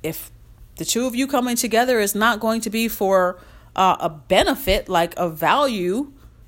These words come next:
if it's not going to be for increase, expansion,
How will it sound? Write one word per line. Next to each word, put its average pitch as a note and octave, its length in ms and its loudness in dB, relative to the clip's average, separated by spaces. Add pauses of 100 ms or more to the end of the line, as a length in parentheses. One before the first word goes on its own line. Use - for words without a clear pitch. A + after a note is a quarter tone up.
(380)
if G#3 180 0
it's F#3+ 140 -2
not A3+ 180 0
going A3 140 -2
to G#3 40 -2
be A3+ 120 -4
for F#3 300 -4 (120)
increase, B3+ 1000 0 (1080)
expansion, A#3+ 1400 0